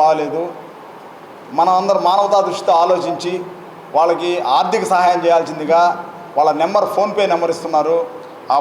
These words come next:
PhonePe నెంబర్ వచ్చి, PhonePe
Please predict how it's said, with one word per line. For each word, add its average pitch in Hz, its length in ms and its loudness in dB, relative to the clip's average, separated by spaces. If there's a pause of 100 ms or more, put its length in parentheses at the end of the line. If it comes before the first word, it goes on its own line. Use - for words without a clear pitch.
PhonePe 202 360 0
నెంబర్ 180 240 0
వచ్చి, 190 220 -4 (1900)
PhonePe 190 320 2